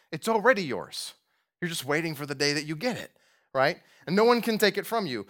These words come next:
Someone might try to take it from you, but it's always rightfully yours. But not yet. It's an inheritance.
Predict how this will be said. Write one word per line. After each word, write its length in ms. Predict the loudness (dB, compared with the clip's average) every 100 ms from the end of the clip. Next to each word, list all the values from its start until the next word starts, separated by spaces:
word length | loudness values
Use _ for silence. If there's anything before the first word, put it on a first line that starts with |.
| -6
Someone 260 | 0 0
might 160 | 0 -2
try 240 | -2 0
to 80 | 0
take 220 | -2 -6
it 40 | -8
from 220 | -8 -8
you, 80 | -6
but 100 | -6
it's 120 | -6
always 460 | -4 -2 0 -2 2
rightfully 520 | 2 2 -4 -6 -4
yours. 540 | -2 -2 -2 -6 -10 -14 _ _ _ _ _ _ _ _
But 100 | -4
not 140 | -2 0
yet. 300 | -2 -4 _ _
It's 200 | -12 -6
an 60 |
inheritance. 920 | 0 4 6 4 -4 -10 -10 -12 -12